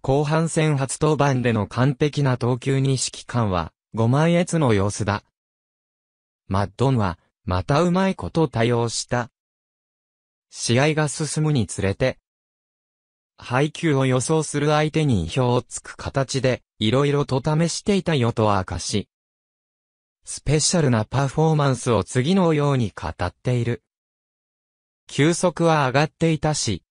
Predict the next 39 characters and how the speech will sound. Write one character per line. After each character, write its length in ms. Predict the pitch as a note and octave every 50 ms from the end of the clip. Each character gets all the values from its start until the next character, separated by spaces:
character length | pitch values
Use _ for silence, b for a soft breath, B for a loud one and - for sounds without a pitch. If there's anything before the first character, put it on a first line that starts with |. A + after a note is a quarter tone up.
| _ _ _ _ _ _ _ _ _ _ _ _ _ _ _ _ _ _ _ _ _
ス 240 | - - - B2 A#2+
ラ 140 | C3+ E3
イ 60 | F3+ F3
ダ 180 | D#3 C3 B2
ー 20 | A2+
も、 240 | G2+ F2 E2 - _ _ _ _
カ 140 | - - A2
ッ 60 | - - _
ト 160 | - E3 F3
ボ 180 | D#3+ G3 G3+ G3+ G3
ー 20 |
ル 100 | F3 D3
も 140 | B2+ A2 G2+
良 180 | G2 G2+ A2
か 140 | A#2 - E3
っ 80 | C#3+ - _ _ -
た。 180 | G#2+ F2 - _ _ _ _ _ _ _ _ _ _ _ _ _ _ _ _ _ _ _ _ _ _ _ _
そ 180 | - - A#2
し 140 | G#2+ - -
て 160 | - D3+ D3
最 260 | - - C#3+ D#3 F3 E3+
後 140 | C3+ C#3+
に 100 | C3 A#2+
は 160 | G#2+ F#2+ D#2+ D#2
ス 160 | - - -
プ 100 | - D#3
リ 140 | E3 F#3 F3+
ッ 40 | -
ト 140 | - D3 C3
も 160 | A#2 G#2 F#2+
う 80 | G#2+ C3
ま 160 | D#3+ E3+ D#3
く 120 | - -
投 160 | A2 G2 F#2+ G2+
げ 120 | A2+ A#2+
れ 120 | C#3 C#3
て 160 | B2+ - B2 G2+
い 80 | F2
た。 220 | - - E2+ -